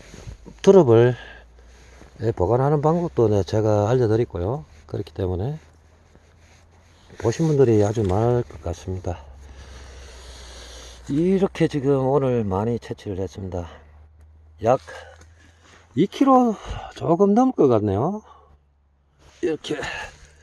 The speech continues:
올해 최고 이렇게 많이 딴 것 같아요. 이제 좀 있으면 더욱 뭐 이렇게 많이 나오겠지만 현재로서는 지금 이런 모습입니다. 이제 점심 시간도,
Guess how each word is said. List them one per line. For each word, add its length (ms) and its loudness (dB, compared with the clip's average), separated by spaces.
올해 220 8
최고 380 8
이렇게 260 6
많이 280 4
딴 160 -2
것 100 0
같아요. 320 0
이제 140 0
좀 280 4
있으면 680 2
더욱 340 8
뭐 160 6
이렇게 240 0
많이 300 2
나오겠지만 840 0
현재로서는 880 2
지금 320 -2
이런 200 6
모습입니다. 560 -6
이제 840 10
점심 540 2
시간도, 600 2